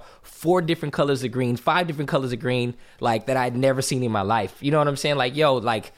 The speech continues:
my camera couldn't even capture the depths of, like, yo, this is, like,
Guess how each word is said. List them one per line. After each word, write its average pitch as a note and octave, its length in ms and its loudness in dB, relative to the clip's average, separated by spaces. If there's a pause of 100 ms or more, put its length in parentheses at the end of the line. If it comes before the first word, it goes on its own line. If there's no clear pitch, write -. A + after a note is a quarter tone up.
(240)
my D3 120 0
camera D#3+ 500 -2
couldn't C#3 180 -2
even A#2+ 180 -4
capture - 380 -6
the A2 120 -4
depths G2+ 340 -6
of, - 60 -14
like, G2 220 -6
yo, C#3 180 -4
this B3 160 -4
is, G#3+ 100 -6
like, G3+ 280 -4